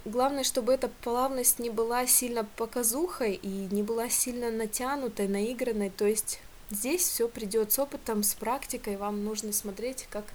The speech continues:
наиболее комфортно и как красиво. Также очень будет, э,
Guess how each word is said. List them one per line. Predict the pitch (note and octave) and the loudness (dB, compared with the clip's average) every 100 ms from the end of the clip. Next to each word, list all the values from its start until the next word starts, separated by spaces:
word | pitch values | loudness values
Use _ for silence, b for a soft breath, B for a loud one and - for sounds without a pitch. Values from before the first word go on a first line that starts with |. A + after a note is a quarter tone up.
| B B B B B | B B B B B
наиболее | A3 G#3 G3+ A3+ G#3+ | 0 0 4 2 2
комфортно | A3 G#3+ - D4 E4+ B3 | 0 -2 0 -2 0 -4
и | |
как | G#3 A3 | -4 -6
красиво. | - A#3+ - - A3 E3+ - - | -4 2 4 4 2 -4 -4 0
Также | C#4 - A#3+ A3+ - B B B B - - | 0 2 -2 -2 -4 B B B B -8 2
очень | B3+ C#4 C4 A#3+ G#3+ | 4 4 2 0 -2
будет, | G3+ A3+ A3 G#3+ - - | -2 0 0 -2 -4 -6
э, | G3+ G3 F#3+ | -2 0 0